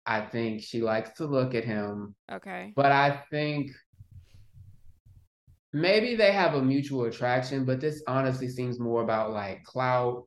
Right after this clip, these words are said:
Speaker 1: blog coverage, s-, narrative device on, um, Atlanta. I kinda just don't really believe they're, like, because she's saying, "We're dating,"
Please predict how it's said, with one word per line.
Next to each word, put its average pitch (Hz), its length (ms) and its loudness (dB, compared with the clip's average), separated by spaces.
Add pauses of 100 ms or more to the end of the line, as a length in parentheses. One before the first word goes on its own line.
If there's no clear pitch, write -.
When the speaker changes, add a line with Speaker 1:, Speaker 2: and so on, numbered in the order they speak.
(520)
Speaker 1:
blog 117 460 0
coverage, 107 840 -4 (260)
s-, - 380 -18 (220)
narrative 117 560 2
device 104 540 -6
on, 107 440 -6
um, 101 540 -2 (480)
Atlanta. 107 560 -2
I 120 140 0
kinda 147 420 0
just 127 240 -4
don't 120 300 -2
really 117 240 0
believe 110 680 -4
they're, 104 360 -6 (500)
like, 104 400 -6 (600)
because 147 380 2
she's 214 300 0
saying, 147 360 2
"We're 123 120 2
dating," 104 720 -2